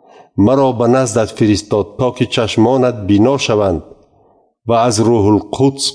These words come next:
پر شوی." همان لحظه از چشمان شاول گویا پرده گرفته شد و او بینا گردید.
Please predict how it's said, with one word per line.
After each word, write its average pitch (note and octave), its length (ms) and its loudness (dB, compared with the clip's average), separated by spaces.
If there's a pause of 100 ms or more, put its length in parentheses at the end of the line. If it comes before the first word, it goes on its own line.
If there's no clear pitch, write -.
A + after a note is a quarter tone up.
(100)
پر B2 160 -2
شوی." F#2+ 460 -2 (880)
همان C#3 420 0
لحظه C3+ 320 0
از A#2 220 -2
چشمان A#2+ 560 0
شاول A2 600 2
گویا A#2 360 2
پرده G#2+ 600 0
گرفته F#2 480 -2
شد B2 380 -2 (440)
و G2 40 0
او A#2 520 0 (220)
بینا G2 420 0
گردید. E2+ 440 -4